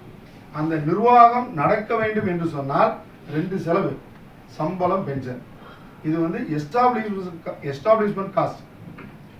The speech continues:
ஒரு எஸ்டாப்ளிஷ்மெண்ட் காஸ்ட் இல்லாம ஒரு அரசை செயல்படுத்த முடியுமா? இலவசமா சும்மா சம்பளமும் நான் கொடுக்க மாட்டேன்,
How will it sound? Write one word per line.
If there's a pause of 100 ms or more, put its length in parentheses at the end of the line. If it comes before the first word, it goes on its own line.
(220)
ஒரு (140)
எஸ்டாப்ளிஷ்மெண்ட் (100)
காஸ்ட் (100)
இல்லாம (640)
ஒரு (100)
அரசை
செயல்படுத்த
முடியுமா? (1000)
இலவசமா
சும்மா (1400)
சம்பளமும்
நான்
கொடுக்க
மாட்டேன்,